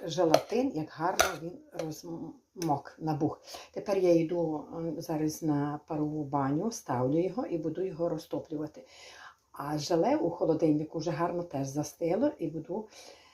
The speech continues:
потім вже буду нарізати желе. Далі буду показувати. Ну, от желатин гарно розтопився, бачите, який став рідесенький. Я його поставлю, щоб він трошечки остивав.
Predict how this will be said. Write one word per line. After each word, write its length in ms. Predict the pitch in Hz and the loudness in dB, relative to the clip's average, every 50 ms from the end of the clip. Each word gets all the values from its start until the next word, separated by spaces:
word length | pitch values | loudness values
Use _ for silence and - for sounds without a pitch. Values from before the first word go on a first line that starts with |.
| _ _ _ _ _ | _ _ _ _ _
потім 280 | - - - 240 269 262 | -8 -2 2 4 6 6
вже 120 | 220 196 | 6 4
буду 160 | 180 175 190 | 2 0 0
нарізати 480 | 190 175 165 160 147 151 156 165 - 175 | 2 2 2 2 2 0 -2 -4 -4 -10
желе. 300 | 165 - 143 120 120 139 - | -8 -8 -8 -8 -8 -10 -10
Далі 200 | 185 214 226 214 | -8 -8 -8 -8
буду 140 | 190 180 165 | -8 -10 -12
показувати. 400 | - 170 - - - 127 240 202 | -14 -14 -18 -16 -16 -12 -10 -10
Ну, 60 | 180 | -10
от 440 | 160 - - - - _ - 180 175 | -10 -12 -16 -20 -20 _ -10 -8 -6
желатин 440 | 165 170 175 170 165 170 - 180 160 | -2 2 4 4 4 4 2 0 0
гарно 420 | 139 151 160 156 151 156 151 151 | 2 0 0 0 2 2 2 2
розтопився, 840 | 165 165 - - - - 151 - - 151 131 135 147 - - - 117 - | 2 0 -2 -2 -6 -8 -8 -6 -4 -4 -2 -2 -2 4 4 4 4 4
бачите, 260 | 160 160 - - - | -2 -6 -6 -8 -8
який 180 | - - - - | -10 -10 -10 -14
став 260 | - - - 131 135 | -14 -10 -10 -10 -6
рідесенький. 720 | 147 - - - 131 120 - - - 165 - - 233 247 - - - - - - 226 | -6 -6 0 0 0 0 0 -4 -8 -8 -6 -4 -6 -6 -6 -10 -16 -18 -10 0 2
Я 100 | 226 220 | 2 4
його 140 | 185 202 | 4 2
поставлю, 580 | 190 185 170 - - 175 160 160 160 160 165 170 | 0 0 -2 0 2 2 4 4 4 4 2 2
щоб 200 | - - 190 160 | 0 -6 -6 -4
він 140 | 175 175 165 | -4 -4 -4
трошечки 520 | 180 - - - - - - - - - | -4 -4 -6 -6 -10 -12 -14 -8 -8 -6
остивав. 680 | - - - - - 180 - 127 127 120 151 214 240 | -6 -6 -8 -6 0 0 2 2 2 -2 -2 -2 -4